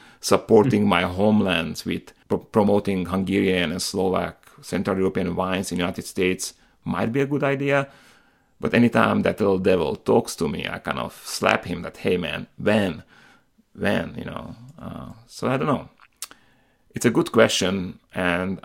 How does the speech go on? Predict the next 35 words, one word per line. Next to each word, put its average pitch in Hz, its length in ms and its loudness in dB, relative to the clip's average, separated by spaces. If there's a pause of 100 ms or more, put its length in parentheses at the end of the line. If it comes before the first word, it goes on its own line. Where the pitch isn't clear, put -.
(220)
as 90 220 -6
I, 90 100 2
as 90 180 -2
you 92 60 -4
can 90 180 -2
see, - 180 -2
I'm 85 140 0
making 92 280 -4
up - 140 -6
an - 80 -2
answer 95 320 4
<laughs> 113 80 8
as - 160 0
we, 139 220 2 (280)
as 117 100 -2
we 113 100 4
speak, 113 440 2 (280)
'cause - 220 4
I 120 140 6
don't 107 160 8
know. 82 140 6
I 76 100 4
still 101 200 2
have 92 180 0
to 87 240 2 (220)
figure 95 220 6
this 98 140 6
out, 95 140 8
but 104 180 6
I'm 131 160 8
successful 98 540 2
that 87 200 2
I 92 180 2
already 101 240 4
decided 82 580 -2